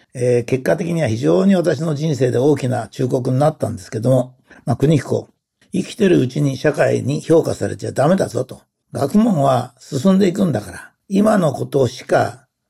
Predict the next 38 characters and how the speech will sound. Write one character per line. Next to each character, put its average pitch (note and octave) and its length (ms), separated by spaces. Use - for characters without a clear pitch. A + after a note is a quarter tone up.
社 C#3 160
会 C3+ 220
は B2+ 160
受 G#2+ 120
け C3 100
入 C#3 80
れ D3+ 40
な D#3 140
い。 - 100
だ D3+ 120
か D#3 80
ら、 C3+ 320
学 C3 240
問 F#3+ 200
的 F#3+ 160
に F#3+ 100
正 D#3 320
し F3 60
い - 40
こ - 120
と - 100
を A2+ 40
言 B2+ 180
え - 20
ば、 C#2+ 440
社 F3+ 160
会 C#3 240
は B2 280
受 B2+ 260
け F#3 100
入 - 20
れ F#3+ 160
な F#3+ 220
い - 200
は - 160
ず A2+ 120
だ G#2+ 100
と。 - 140